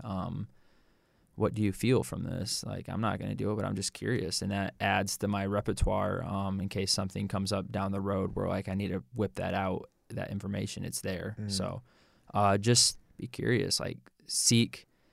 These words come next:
Speaker 1: seek information. Don't let the information fall in your lap. Seek it. Go after it. Uh,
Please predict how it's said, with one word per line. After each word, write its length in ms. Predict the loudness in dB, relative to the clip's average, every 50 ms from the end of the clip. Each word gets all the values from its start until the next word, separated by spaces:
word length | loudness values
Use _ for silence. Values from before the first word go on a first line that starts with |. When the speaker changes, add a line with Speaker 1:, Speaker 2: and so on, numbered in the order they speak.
| _ _ _ _ _ _
Speaker 1:
seek 480 | 4 6 8 8 8 8 6 4 -2 0
information. 880 | 2 2 2 2 2 2 2 2 0 0 -2 -4 -6 -6 -6 -6 -8 -8 _ _ _
Don't 160 | 2 6 6
let 80 | 6 6
the 80 | 4 2
information 520 | 2 2 2 2 2 2 2 2 0 -2
fall 180 | 0 2 2 2
in 60 | 2
your 80 | 2 2
lap. 220 | 2 0 0 0 0
Seek 380 | 0 2 2 2 0 -2 -2
it. 160 | -8 -8 -4
Go 180 | -4 -2 0 0
after 340 | 0 0 -2 -4 -6 -6 -6
it. 200 | -4 -6 -6 -8 -12 _ _ _
Uh, 240 | -6 -4 -4 -4 -4